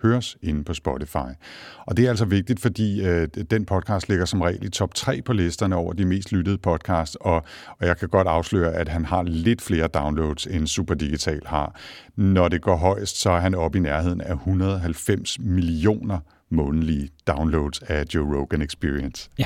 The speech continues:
Speaker 2: på den måde var det jo egentlig også ret interessant, Anders, at jeg faktisk overhovedet ikke havde kendt ham der, da vi snakkede om det sidste uge, men, øh, jeg ved det ikke. Jeg lever åbenbart i en anden underlig boble.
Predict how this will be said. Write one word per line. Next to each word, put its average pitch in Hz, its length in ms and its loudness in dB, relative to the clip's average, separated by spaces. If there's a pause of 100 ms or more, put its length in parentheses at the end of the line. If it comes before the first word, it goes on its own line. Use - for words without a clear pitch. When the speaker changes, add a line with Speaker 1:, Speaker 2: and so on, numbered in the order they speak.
Speaker 2:
på 110 60 10
den 113 140 6
måde 123 160 6
var 120 80 6
det 120 80 8
jo 113 80 8
egentlig 123 220 6
også 117 180 2
ret 117 120 4
interessant, 110 400 2
Anders, 101 260 2
at 107 80 4
jeg 101 300 4
faktisk - 340 0
overhovedet 110 300 6
ikke 110 120 4
havde 104 580 2
kendt 95 240 0
ham 101 220 0
der, 98 120 0
da 98 80 0
vi 95 60 2
snakkede 101 320 2
om 95 100 0
det 95 100 -2
sidste 101 300 -2
uge, 98 160 4
men, 95 160 4
øh, 90 200 2
jeg 110 100 4
ved 113 100 2
det 107 80 -2
ikke. 98 240 -2
Jeg 101 360 2
lever 101 220 4
åbenbart 98 340 2
i 98 40 0
en 98 180 2
anden 95 260 2
underlig 101 300 4
boble. 95 280 2